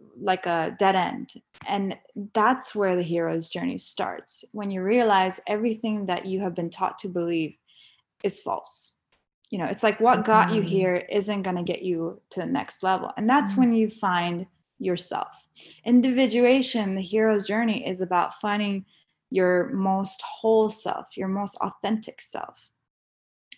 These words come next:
Speaker 1: So it's when you start questioning. It's when you realize that you've been lied to, that the world is not as you have been taught, that there's more out there, right? And that box that you were raised in is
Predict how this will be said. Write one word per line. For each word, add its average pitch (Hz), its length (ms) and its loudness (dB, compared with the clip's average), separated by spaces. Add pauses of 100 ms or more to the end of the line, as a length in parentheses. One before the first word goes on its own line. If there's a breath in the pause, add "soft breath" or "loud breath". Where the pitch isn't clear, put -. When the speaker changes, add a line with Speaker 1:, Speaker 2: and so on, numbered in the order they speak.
Speaker 1:
So 196 400 2 (460 loud breath)
it's 220 180 -2
when 254 140 8
you 247 80 8
start 196 320 -4
questioning. - 640 -8 (800)
It's 214 180 -6
when 240 140 2
you 233 120 2
realize 226 600 6
that 165 120 -2
you've 202 160 -2
been 196 180 -2
lied 170 280 2
to, 170 360 -4 (600 loud breath)
that 170 200 4
the 202 80 4
world 214 360 4
is 190 200 0
not 185 580 0 (200)
as 180 300 -4
you 180 200 0
have 175 200 -4
been 151 160 -4
taught, - 600 -2 (280)
that 185 140 -10
there's 180 280 -2
more 170 300 -2
out 165 320 -2
there, - 360 -10
right? 185 440 -2 (680 soft breath)
And 190 500 0 (340)
that 202 360 2
box 202 360 4
that - 160 -2
you 196 200 0
were 175 200 0
raised 190 420 2
in 156 420 -4
is 180 180 -6